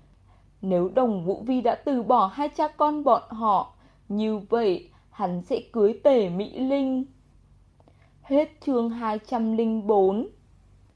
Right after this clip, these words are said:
Chương hai trăm linh năm. Đậu đậu. Chỉ là Mạc Tử Hiên không biết,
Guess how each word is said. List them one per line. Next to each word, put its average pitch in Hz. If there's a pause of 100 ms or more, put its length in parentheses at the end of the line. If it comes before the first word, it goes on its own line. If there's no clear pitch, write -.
(2750)
Chương 240
hai 226
trăm 233
linh 233
năm. 233 (540)
Đậu 190 (160)
đậu. 202 (720)
Chỉ 208
là 190 (280)
Mạc 202
Tử 190 (100)
Hiên 214
không 208
biết, 294